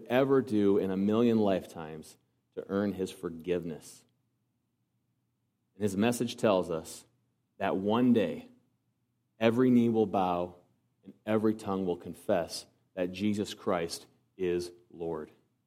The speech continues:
And if Jesus is Lord, you know what else that means?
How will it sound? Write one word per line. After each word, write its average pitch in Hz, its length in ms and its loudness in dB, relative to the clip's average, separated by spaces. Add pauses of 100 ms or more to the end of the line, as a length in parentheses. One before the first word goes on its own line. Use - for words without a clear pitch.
(360)
And 123 160 4
if 98 160 0
Jesus 147 440 6
is 113 120 0
Lord, 131 360 6
you 123 80 6
know 135 60 4
what 120 80 4
else 139 180 4
that 175 180 2
means? 190 340 -4